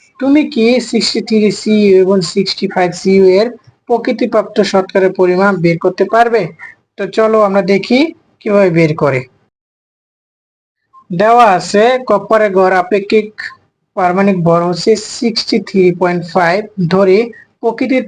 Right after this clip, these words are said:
প্রাপ্ত সিক্সটি থ্রি সিইউ এর শতকরা পরিমাণ ইকুয়াল X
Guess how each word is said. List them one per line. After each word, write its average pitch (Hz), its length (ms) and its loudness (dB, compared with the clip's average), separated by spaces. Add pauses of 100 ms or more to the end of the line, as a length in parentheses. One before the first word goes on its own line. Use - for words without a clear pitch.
প্রাপ্ত 185 360 -2 (540)
সিক্সটি 226 440 -2
থ্রি 202 200 2 (120)
সিইউ 214 240 2 (160)
এর 196 100 0 (100)
শতকরা 196 440 -2 (120)
পরিমাণ 185 320 2 (800)
ইকুয়াল 190 440 0 (500)
X - 20 -12